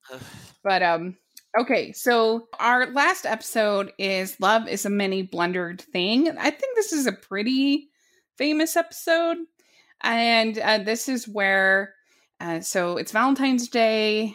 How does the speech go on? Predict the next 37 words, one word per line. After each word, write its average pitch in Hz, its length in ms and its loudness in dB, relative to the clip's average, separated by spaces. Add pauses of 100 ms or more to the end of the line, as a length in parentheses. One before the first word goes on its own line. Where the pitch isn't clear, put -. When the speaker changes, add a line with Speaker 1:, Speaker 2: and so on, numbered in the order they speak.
(140)
Speaker 2:
Fran's 220 300 0
trying 185 200 -2
to 190 100 -10
encourage 226 440 -4
Mister 208 220 -10
Sheffield 185 640 -6
to - 180 -12
kinda - 220 -14
get - 180 -8
out 269 280 0
there. 262 460 0 (440)
And, 175 680 0
uh, 170 200 -2
she 262 280 0
has 254 240 4
a 208 80 -4
date, 202 520 -4 (440)
but 196 160 -2
then 190 500 0 (180)
all 190 160 4
of 185 80 -4
a - 20 -6
sudden 185 460 0
she - 220 -6
gets 185 380 -4
a 170 380 -2
card 190 640 0 (140)
from 170 300 -6
a 170 160 -6
secret - 440 -6
admirer. 269 920 0 (440)
Um, 190 340 2
and 180 100 -6
so 180 640 0
she 180 340 -4
ends 180 200 -2
up 175 300 -2